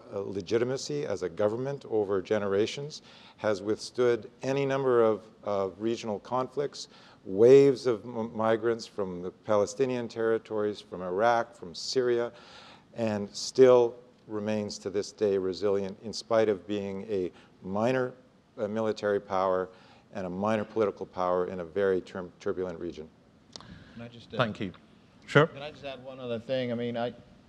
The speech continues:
Speaker 2: deterrence is the, uh, bottom line for, you know, the military's, uh, role, but, uh, military power is not a blunt instrument.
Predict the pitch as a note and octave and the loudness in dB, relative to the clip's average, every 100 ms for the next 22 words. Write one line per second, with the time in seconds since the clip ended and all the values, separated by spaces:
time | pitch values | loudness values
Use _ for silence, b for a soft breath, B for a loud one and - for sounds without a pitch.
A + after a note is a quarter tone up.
0 | - - B2 A#2+ - D#3+ C#3+ A#2+ B2+ A#2 | -20 -14 -10 -2 2 4 2 0 -2 -4
1 | A2 A#2 A2+ A2 G#2 G2+ F#2 A2 A#2 A2 | -4 -2 0 0 0 0 2 4 4 4
2 | G#2+ A2 A2 G#2+ G#2 G#2+ G2 F#2+ F#2 G#2+ | 2 2 2 -2 -2 -2 0 -2 -4 -6
3 | G#2 F#2+ G2 G#2+ G#2+ G#2+ G2+ G2+ F#2+ F2 | -8 -6 -4 -4 -4 -6 -8 -6 -8 -10
4 | G2 F#2 F2 F#2+ A#2+ B2 F#2 G#2+ G2+ B | -8 -8 -8 -6 0 0 2 2 0 B
5 | B B B B - G#2+ G#2+ G#2 A#2 C#3 | B B B B -4 4 6 6 6 4
6 | C#3 C3+ B2 A#2 A2 G2 A#2+ A#2 G#2+ G2+ | 2 2 4 4 2 0 2 4 4 2
7 | A2+ A2 F#2 E2+ A2 A2 G2+ A2 A2+ - | 0 2 0 -2 0 0 0 -4 -6 -6
8 | G2 D#2 | -8 -8